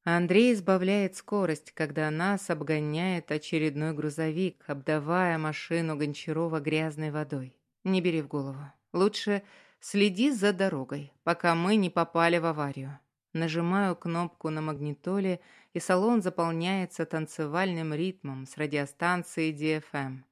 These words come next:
Надеюсь, Гончаров понял, что я не хочу говорить с ним.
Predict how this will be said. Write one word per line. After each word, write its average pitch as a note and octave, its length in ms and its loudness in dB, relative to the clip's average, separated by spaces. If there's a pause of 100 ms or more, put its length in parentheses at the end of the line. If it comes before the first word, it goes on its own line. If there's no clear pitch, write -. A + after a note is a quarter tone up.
(220)
Надеюсь, F#3 580 2
Гончаров F3+ 600 0
понял, E3 480 -8
что - 200 -8
я E3+ 160 -2
не F#3+ 180 0
хочу F#3+ 540 -6
говорить C#3+ 540 -8
с - 100 -18
ним. C3 300 -8